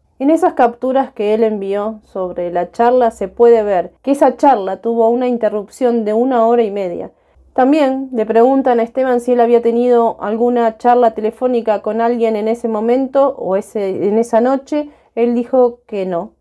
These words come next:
que ese día no habló con nadie. Pero sin embargo, habló con su pareja trece minutos, a las veintidós y veintidós. Y acá es donde hubo una falla de la P D I y donde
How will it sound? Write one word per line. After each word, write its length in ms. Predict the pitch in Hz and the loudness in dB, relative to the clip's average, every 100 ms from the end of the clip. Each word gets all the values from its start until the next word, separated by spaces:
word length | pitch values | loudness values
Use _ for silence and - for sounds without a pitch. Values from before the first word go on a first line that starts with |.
| _ - | _ -14
que 80 | |
ese 320 | 208 - 185 185 | -14 -8 -6 -4
día 340 | 214 240 226 | 0 2 2
no 160 | 220 202 | 0 -4
habló 240 | 202 202 | -4 -4
con 180 | 214 196 | -6 -8
nadie. 380 | 151 156 170 185 | -8 -8 -8 -4
Pero 180 | - 240 | 2 2
sin 260 | 240 - 339 | 2 0 2
embargo, 500 | 285 240 196 185 185 - | 2 2 0 -4 -10 -4
habló 380 | 208 226 262 254 | 0 4 4 4
con 180 | 240 | 0
su 300 | 233 208 202 | -2 -8 -10
pareja 540 | 190 196 247 240 180 185 _ _ _ | -4 -2 -2 -4 -10 -20 _ _ _
trece 400 | - 247 254 277 | 0 2 2 -2
minutos, 560 | 240 220 185 - - - | -2 -2 -4 -8 -14 -10
a 140 | - 214 | -2 0
las 120 | 208 | 0
veintidós 680 | 220 220 226 226 247 262 - - | 0 -2 0 2 2 0 -8 -12
y 80 | 208 | -6
veintidós. 640 | 196 202 190 175 - _ | -6 -6 -8 -8 -10 _
Y 80 | 254 | 0
acá 300 | 254 294 285 | 2 2 2
es 60 | 233 | 2
donde 320 | 233 226 226 | 2 2 2
hubo 420 | 254 240 233 220 | 2 4 2 2
una 380 | 226 226 220 214 | -2 -2 -2 -4
falla 480 | _ 220 220 220 202 | _ -4 -2 -2 -2
de 80 | |
la 120 | 190 190 | -4 -4
P 140 | 190 | -6
D 160 | 190 208 | -4 -4
I 260 | 233 - | -4 -6
y 40 | 190 | -6
donde 640 | 190 196 190 190 180 | -6 -6 -6 -4 -4